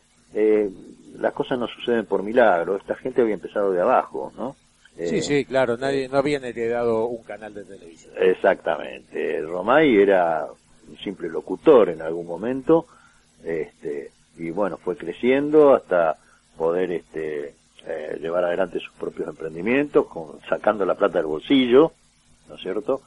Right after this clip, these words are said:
Speaker 2: Sí, sí, sí, era
Speaker 1: Eh,
Speaker 2: de él.
Speaker 1: y tuvo, desde el punto de vista, como vos decís, desde el punto de vista del gusto, es opinable, pero el Canal nueve de Romay,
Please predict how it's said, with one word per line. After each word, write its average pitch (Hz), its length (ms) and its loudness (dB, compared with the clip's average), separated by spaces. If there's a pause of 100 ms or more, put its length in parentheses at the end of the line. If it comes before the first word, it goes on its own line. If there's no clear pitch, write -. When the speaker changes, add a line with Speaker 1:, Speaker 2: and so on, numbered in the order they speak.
(160)
Speaker 2:
Sí, 190 100 -4
sí, 147 140 -8
sí, 117 320 -4
era 120 160 2
Speaker 1:
Eh, - 20 2
Speaker 2:
de 113 160 -2
él. 95 100 -18 (220)
Speaker 1:
y 95 160 -4
tuvo, 131 840 8
desde 113 280 6
el 107 80 2
punto 135 320 2
de 131 80 8
vista, 123 380 4 (220)
como 107 200 -2
vos 120 140 2
decís, 117 280 0
desde 107 140 -8
el - 60 -14
punto 127 220 0
de 135 80 8
vista 131 160 6
del 139 80 6
gusto, 143 540 4 (1000)
es 110 160 0
opinable, 113 720 0 (540)
pero 95 640 6 (200)
el 90 140 -6
Canal 113 300 0
nueve 127 400 6
de 95 200 4
Romay, 127 600 0